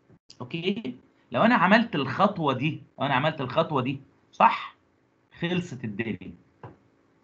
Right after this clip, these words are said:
لو الخطوة دي عملتها صح، خلصت الدنيا. بعد كده بعمل إيه؟ بلم الحاجات اللي فيها واي داش في طرف، أسيبها في الطرف الشمال، وأودي كل الترمات التانية بالنيجاتيف ساين الناحية التانية،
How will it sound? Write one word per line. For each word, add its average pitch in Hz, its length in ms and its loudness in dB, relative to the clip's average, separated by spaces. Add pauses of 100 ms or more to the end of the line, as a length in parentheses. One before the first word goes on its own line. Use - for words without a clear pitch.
لو 107 180 0
الخطوة 151 400 2
دي 143 100 2
عملتها 127 480 4
صح، 160 380 2 (440)
خلصت 190 500 -4
الدنيا. 101 360 -4 (1300)
بعد 208 220 8
كده 214 240 2
بعمل 160 400 2
إيه؟ 120 300 -2 (420)
بلم 208 320 2
الحاجات 185 420 -2
اللي 147 140 -2
فيها 170 180 -4
واي 151 200 0
داش 156 160 -2
في 143 100 -8
طرف، 135 300 0
أسيبها 139 380 -2
في 95 60 -6
الطرف 156 340 0
الشمال، 190 600 0 (240)
وأودي 165 400 6
كل 226 300 2
الترمات 185 460 0
التانية 180 380 2
بالنيجاتيف 143 680 0
ساين 208 380 6 (260)
الناحية 127 440 2
التانية، - 360 -6